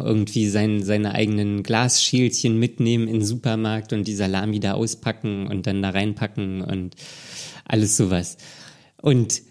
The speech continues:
spürst du da ge-, dahingehend Druck? Also auch so, auch gerade was, auch so, so, so ein gesellschaftliches Bild, auch gerade Schönheit oder so.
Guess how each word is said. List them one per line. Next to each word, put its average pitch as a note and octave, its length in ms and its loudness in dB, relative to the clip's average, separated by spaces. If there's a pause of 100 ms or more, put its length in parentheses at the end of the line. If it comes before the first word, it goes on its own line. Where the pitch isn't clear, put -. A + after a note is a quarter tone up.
(180)
spürst - 680 2
du D3+ 60 4
da A2+ 320 4
ge-, C3+ 380 2
dahingehend A#2 840 2
Druck? B2+ 320 0 (420)
Also A#2 280 4
auch G#2 120 0
so, B2+ 300 4 (280)
auch A2+ 160 0
gerade B2 360 2
was, C3+ 240 0 (240)
auch C3 180 -4
so, C3 480 2
so, B2 300 2
so A#2 120 0
ein A#2+ 100 4
gesellschaftliches B2 880 0
Bild, F#3+ 340 -2
auch A2+ 140 0
gerade A2+ 240 0
Schönheit D#3+ 960 2 (100)
oder F#2+ 380 2
so. F2+ 320 -4